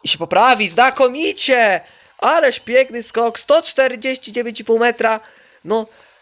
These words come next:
wczoraj nie pokonaliśmy tej bariery sto pięćdziesięciu metrów, może dzisiaj, ale trzysta dwadzieścia jedna dziesiąta z najlepsz-, najdłuższy skok w ogóle tego całego konkursu.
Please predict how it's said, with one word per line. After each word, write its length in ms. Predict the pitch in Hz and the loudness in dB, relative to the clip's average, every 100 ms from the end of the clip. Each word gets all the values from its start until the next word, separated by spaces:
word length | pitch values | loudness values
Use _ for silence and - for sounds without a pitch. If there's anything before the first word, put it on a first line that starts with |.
| _ _ | _ _
wczoraj 760 | - - 294 294 - 254 254 226 | -8 -2 -2 -4 -2 0 2 0
nie 100 | 214 | -2
pokonaliśmy 560 | 214 214 214 214 214 202 | -6 -6 -2 -2 -4 -6
tej 160 | 202 | -4
bariery 400 | 214 214 208 202 | 0 2 2 0
sto 180 | 208 208 | -4 -4
pięćdziesięciu 600 | 208 202 208 202 202 202 | -4 -6 -4 -4 -2 0
metrów, 360 | 196 196 180 175 | 0 0 -2 -2
może 360 | 220 294 269 | 0 2 -2
dzisiaj, 540 | 240 220 220 180 175 - _ _ _ _ - | -6 -8 -2 -2 -4 -8 _ _ _ _ -2
ale 240 | 165 185 | 0 0
trzysta 560 | 196 - 233 226 - 214 | -2 -6 -6 -4 -2 -2
dwadzieścia 480 | 175 202 202 202 185 | 0 -2 -2 -6 -4
jedna 300 | 190 190 180 | -4 -4 -6
dziesiąta 460 | 185 202 196 185 | -6 -6 -2 -2
z 120 | 185 170 | -2 0
najlepsz-, 680 | 190 196 247 269 247 - | 0 2 2 2 0 -6
najdłuższy 540 | 202 202 226 311 - 240 | -4 -4 -4 -4 -2 -4
skok 300 | - 285 269 | 0 0 0
w 40 | |
ogóle 280 | 220 208 202 | -2 -2 -2
tego 380 | 202 185 180 180 - _ _ _ - | -4 -2 -2 -2 -16 _ _ _ -2
całego 440 | 226 233 240 226 | 2 2 2 0
konkursu. 640 | 226 214 226 226 - 127 | -2 0 2 2 0 -8